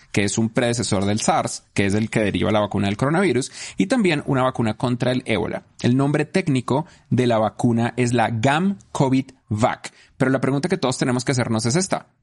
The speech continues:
¿la vacuna rusa realmente funciona? Antes de responderla, hay que aclarar un par de cosas. La primera es que las vacunas no son curas, son prevenciones. Si tú tienes coronavirus, la vacuna no te va a ayudar en nada.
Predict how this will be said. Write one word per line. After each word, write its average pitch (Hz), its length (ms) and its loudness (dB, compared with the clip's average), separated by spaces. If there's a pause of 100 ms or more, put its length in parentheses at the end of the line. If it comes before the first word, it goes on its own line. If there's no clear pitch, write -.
(240)
¿la 107 220 4
vacuna 104 400 0
rusa 135 600 0 (280)
realmente 104 540 0
funciona? 143 640 -2 (460)
Antes 220 220 0
de 285 60 0
responderla, 131 720 0
hay 117 100 0
que 127 100 -2
aclarar 113 320 0
un 110 100 -2
par 113 140 -6
de 110 80 -2
cosas. - 360 -4
La 113 120 0
primera 135 240 0
es - 80 -6
que - 80 0
las 180 100 0
vacunas 117 360 -2
no 120 100 -2
son 117 180 0
curas, - 460 -2
son 110 200 0
prevenciones. 107 720 -2 (280)
Si - 280 0
tú 190 200 0
tienes 190 240 0
coronavirus, 175 720 0 (600)
la 120 160 2
vacuna 107 320 0
no 107 140 0
te 117 80 -2
va 110 80 2
a 110 40 2
ayudar 98 260 0
en 92 100 -2
nada. 101 340 -2